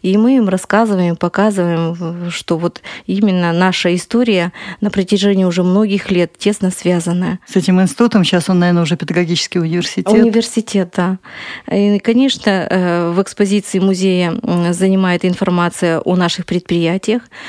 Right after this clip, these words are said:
Speaker 1: которые, как я уже сказала выше, возглавляли практически все инвалиды войны, да, и число учебно-производственных предприятий на территории Пермской области достигало девяти. Сейчас их осталось только четыре учебно-производственных предприятия.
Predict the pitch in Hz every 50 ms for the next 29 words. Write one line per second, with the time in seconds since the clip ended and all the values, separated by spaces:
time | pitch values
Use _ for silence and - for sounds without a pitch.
0 | - - - - 220 214 - 220 214 220 220 214 202 202 - _ - 196 190 -
1 | - 190 190 196 196 190 - - 190 202 196 196 190 190 196 208 202 - - 190
2 | 185 180 - - - - 196 185 175 196 202 185 196 196 196 185 180 180 175 175
3 | - - _ - 214 208 208 - 233 208 - 202 - - 208 - - - 196 190
4 | 185 185 180 180 180 170 170 160 170 170 165 175 175 170 170 165 156 - 165 208
5 | 247 285 - - - - - - - - - - 175 185 190 190 190 190 180 -
6 | - - - 208 202 - 220 202 202 - - 202 190 196 185 - 196 196 185 196
7 | 208 202 - 214 202 196 180 - - 220 220 220 - 220 233 262 277 262 - 208
8 | 196 196 185 - - 190 202 190 - 196 190 190 - 196 190 190 190 - - 208
9 | 240 240 220 214 - - - 175 190 196 - - 226 196 214 220 214 214 202 190
10 | 214 220 226 240 240 240 - 196 165 - 185 - - - - - - - - -
11 | - - 214 - - 302 330 - - 220 190 - 190 - - 190 180 180 180 -
12 | - 190 190 190 - 208 - - - 285 - 220 196 180 180 180 175 - 180 170
13 | - 170 - - 175 175 165 - 160 165 - - - - 165 170 - - - -
14 | - 185 180 180 180 180 - - - 196 208